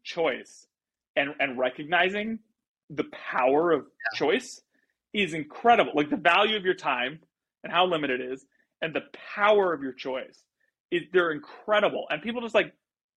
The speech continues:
Speaker 1: gloss over it and turn on the T V and do whatever. But that's some powerful shit. Uh, and I think even just, you know,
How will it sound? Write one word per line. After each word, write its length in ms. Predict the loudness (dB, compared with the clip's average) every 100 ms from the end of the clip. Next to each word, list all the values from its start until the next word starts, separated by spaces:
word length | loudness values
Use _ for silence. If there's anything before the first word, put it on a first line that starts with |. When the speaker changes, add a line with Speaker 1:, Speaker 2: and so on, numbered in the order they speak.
| -4
Speaker 1:
gloss 260 | 0 2 2
over 260 | 2 2
it 200 | 2 0 -4
and 260 | -8 -8 -10 _ -8
turn 180 | -2 -2
on 80 |
the 60 | -2
T 140 | -4
V 280 | -2 0 0
and 200 | -2 -8 _ -8
do 100 | -2
whatever. 340 | 0 0 -2
But 320 | 0 0 0 -2 -10 -20 _ 0
that's 140 | 0
some 100 | 0
powerful 400 | 2 4 4 2
shit. 320 | 0 4 4 2 _ _ _ _ _
Uh, 300 | 4 6 4 0
and 100 | -2
I 60 | -2
think 240 | -2 -8 -8
even 260 | -10 -6
just, 220 | -4 -6 -10 _ _
you 120 | -4
know, 240 | -2 -2